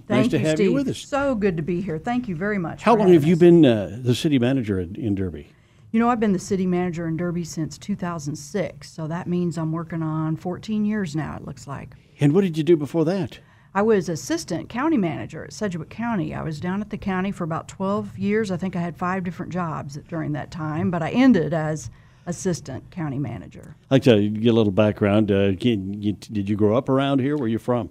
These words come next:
Speaker 2: You know, I grew up on a farm in southeast Kansas, and in nineteen eighty-five I came out here to go to W S U and pretty much stayed.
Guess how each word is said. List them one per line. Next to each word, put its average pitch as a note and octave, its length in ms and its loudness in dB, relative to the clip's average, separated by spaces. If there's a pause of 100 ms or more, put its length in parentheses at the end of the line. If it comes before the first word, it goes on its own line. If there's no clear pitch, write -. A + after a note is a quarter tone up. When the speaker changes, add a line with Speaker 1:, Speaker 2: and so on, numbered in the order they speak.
(140)
Speaker 2:
You B3+ 80 4
know, C4 100 6
I C4 220 0
grew D#4+ 160 0
up G#3+ 100 -4
on G#3 80 2
a A3 60 -2
farm F#3+ 440 -2
in C#3+ 120 -4
southeast F3 500 -6
Kansas, F#3 640 -6
and F3+ 260 -2
in F3 140 0
nineteen G3+ 340 -4
eighty-five F3+ 500 -2
I E3 120 -4
came F3+ 260 -4
out E3+ 140 -4
here F3 160 -4
to D#3 60 -6
go D#3+ 120 -8
to D3+ 100 -6
W D#3 300 -4
S D3 160 -8
U C4 300 -4
and D3+ 280 -4
pretty A#3+ 240 -4
much C4 220 -2
stayed. A3+ 600 -4